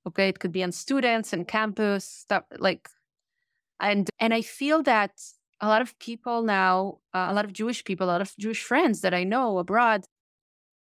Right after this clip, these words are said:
are overwhelmed, and it makes them want to hide their identity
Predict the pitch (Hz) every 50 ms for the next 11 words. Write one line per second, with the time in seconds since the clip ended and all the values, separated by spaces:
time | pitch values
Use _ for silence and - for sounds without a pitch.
0 | _ _ _ _ _ _ _ - 214 214 233 247 254 262 277 233 202 196 190 190
1 | 220 262 311 330 339 302 - - 208 202 196 - - 214 214 214 208 - - -
2 | 226 220 220 220 220 - _ _ _ _ _ _ _ _ _ - 214 202 196 185
3 | 190 - - 185 170 180 180 185 214 262 233 226 190 180 180 175 180 180 175 -
4 | 233 - 277 294 339 339